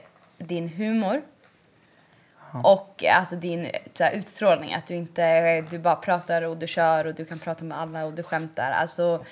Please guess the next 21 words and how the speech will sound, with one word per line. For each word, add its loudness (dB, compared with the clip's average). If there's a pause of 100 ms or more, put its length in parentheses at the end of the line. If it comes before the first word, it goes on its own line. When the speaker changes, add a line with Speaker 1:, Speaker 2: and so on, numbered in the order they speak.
(160)
Speaker 1:
socialt, 0
liksom. -14 (420)
Speaker 2:
Ja. -2 (120)
Speaker 1:
Så -6
är 4
du -6
väldigt -4
avslappnad 0
och -4
lätt. 0 (380)
Speaker 2:
Ja. -6
Speaker 1:
Och 0
liksom -2
bjuder -2
på -2
dig -2
själv 2
på -16
ett -14
skämtsamt -4
sätt. -12